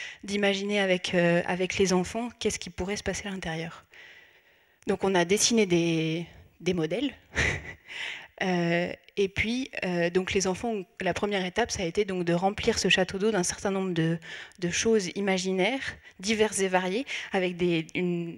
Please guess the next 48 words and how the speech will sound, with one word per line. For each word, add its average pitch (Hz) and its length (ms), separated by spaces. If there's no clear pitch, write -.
du 190 320
coup 233 220
une 185 120
diversité 214 600
assez 185 200
impressionnante. 185 640
Alors 175 180
ça 180 140
passait 180 340
du, 175 340
du 180 340
stand 220 280
de 202 100
tir 208 480
à, 175 500
à 190 120
la 175 100
distillerie, 214 880
à, 170 240
au - 20
magasin 190 400
de 180 80
chaussures, 202 580
à 185 40
la 175 120
pharmacie, 185 540
et 196 60
cetera. 175 440
Donc 196 180
ça, 226 140
ça 220 100
a 202 40
été 185 180
la 175 100
première 214 360
étape 196 280
des 180 220
enfants. 233 360
Et 202 80
puis, 254 400
comme 208 180
l'avait 196 220
dit 208 120
Elisabeth 196 380
tout - 180
à 185 60
l'heure, 240 360
euh, 190 300